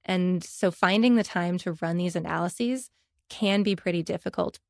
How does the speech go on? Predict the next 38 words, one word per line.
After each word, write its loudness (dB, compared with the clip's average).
But 4
if -2
you 4
can 2
work 4
with -2
your 2
manager 0
and -4
you -4
can -4
start 0
taking -2
a 0
look -2
at -6
the 2
overall 6
number 2
of 0
campaigns -4
and 0
the -2
volume 4
of 0
things -2
that -6
you're 0
doing, -2
if -4
you're 2
doing 2
a 0
very 2
high 2
volume -2
of -6
work -4